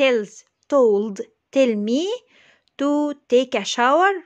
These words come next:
because I was covered in mud. هنا برضو مفيش حاجة دلت على الماضي، لكن الجملة اللي بعد بيقص في الماضي، يبقى لازم نختار الفعل اللي كان قدامها في الماضي. نختار told.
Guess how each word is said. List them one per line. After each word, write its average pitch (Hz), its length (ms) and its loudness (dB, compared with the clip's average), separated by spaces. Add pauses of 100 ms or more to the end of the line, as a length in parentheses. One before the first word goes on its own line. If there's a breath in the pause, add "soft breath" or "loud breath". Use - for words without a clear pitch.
(180)
because 220 460 0
I 185 220 -10
was 233 260 -4
covered 247 440 -4
in 254 180 -6 (100)
mud. - 360 -14 (920 soft breath)
هنا 220 200 0
برضو 233 280 -2
مفيش 254 260 -2
حاجة 240 260 0
دلت 269 360 -4
على 240 180 -4
الماضي، 247 440 -4
لكن 226 380 -4
الجملة 226 420 -4
اللي 240 140 -6
بعد 277 260 -6
بيقص 240 400 -10
في - 100 -10
الماضي، 190 480 -6 (360 soft breath)
يبقى 202 340 -2
لازم 233 300 -6
نختار 226 360 -4
الفعل 233 340 -4
اللي 185 160 -4
كان 247 220 -4
قدامها 240 680 -4
في - 140 -4
الماضي. 208 480 -4 (800)
نختار 233 480 -2
told. 185 520 -4